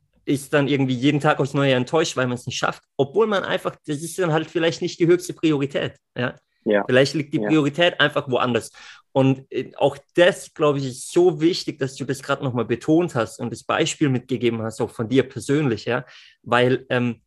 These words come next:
Speaker 1: das eine ist, was man außen sieht, egal ob Instagram oder LinkedIn oder so, ja? Und meistens wird
Speaker 2: Ja.
Speaker 1: halt nur das Positive geteilt.
Speaker 2: Ganz
Speaker 1: Was
Speaker 2: genau.
Speaker 1: klappt,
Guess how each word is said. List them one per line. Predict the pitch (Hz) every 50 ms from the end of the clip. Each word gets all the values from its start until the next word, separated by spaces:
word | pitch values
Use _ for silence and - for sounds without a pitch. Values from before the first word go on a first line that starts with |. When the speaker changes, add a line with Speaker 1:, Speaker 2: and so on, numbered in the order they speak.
| _ _
Speaker 1:
das | - 127 - -
eine | - 135 165 190 190 180
ist, | 160 - -
was | 147 143 143 -
man | 135 123
außen | - 127 139 139 135 139 131
sieht, | 107 - - 143 143 139 127 - _ -
egal | 139 - 120 120 123
ob | 120 -
Instagram | 135 131 131 - 135 - 127 120 117 110
oder | 110 110
LinkedIn | 110 117 131 139 143 143 135 123 113 -
oder | - 117 117
so, | - - 113 110 110
ja? | 117 120
Und | 120 127 123 120
meistens | - 127 143 160 160 160 143 147
wird | 151 151
Speaker 2:
Ja. | -
Speaker 1:
halt | 139 131
nur | 147 143 135
das | 131 -
Positive | _ 151 143 139 139 - - 131 117 110
geteilt. | - - - - 123 113 - _ _ _ _ _ _ _ _ _ _ _ _ _ _ _ _ _ _ _ _ _ _
Speaker 2:
Ganz | - - 233
Speaker 1:
Was | - -
Speaker 2:
genau. | - 208 -
Speaker 1:
klappt, | 123 131 - - -